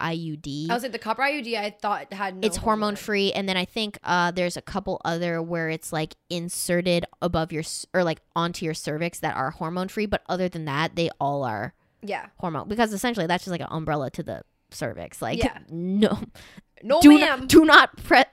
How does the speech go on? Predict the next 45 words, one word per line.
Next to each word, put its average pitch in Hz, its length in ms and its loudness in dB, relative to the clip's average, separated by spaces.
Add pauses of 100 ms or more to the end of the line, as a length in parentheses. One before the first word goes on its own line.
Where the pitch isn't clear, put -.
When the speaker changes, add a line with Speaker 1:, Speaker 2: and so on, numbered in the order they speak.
(100)
Speaker 1:
do 233 160 4
not 269 200 8
pass 269 220 4
go, 214 140 4
do 214 160 2
not 208 340 2
collect 190 300 0
two 226 100 2
hundred 262 200 4
dollars. 262 160 4
Speaker 2:
Yeah, 247 40 2
no. 262 100 6
Speaker 1:
Like, 233 240 6
like, 226 400 6
stay - 380 0
the 190 60 2
fuck 175 240 2
out. 143 240 4
<laughs> 302 1400 2
Speaker 2:
Be 311 100 0
broke, 202 260 -4
bitch. 226 320 -2
Speaker 1:
I 403 100 8
Speaker 2:
You - 100 2
Speaker 1:
mean, 381 60 4
Speaker 2:
are 370 140 12
Speaker 1:
yeah. 359 80 12
Speaker 2:
a 320 60 8
broke 311 160 10
bitch. 294 640 4
Speaker 1:
<laughs> - 0 -
Speaker 2:
You 302 120 2
cannot 226 200 -2
Speaker 1:
Yeah. 233 220 2
Speaker 2:
collect 262 260 0
two 262 60 -4
hundred - 340 -8
dollars. - 140 0
Speaker 1:
Exactly. 254 380 6
So, 240 180 0
like, 214 220 2 (280)
but 349 180 2
I 233 140 2
mean, 277 200 -2
I, 302 140 2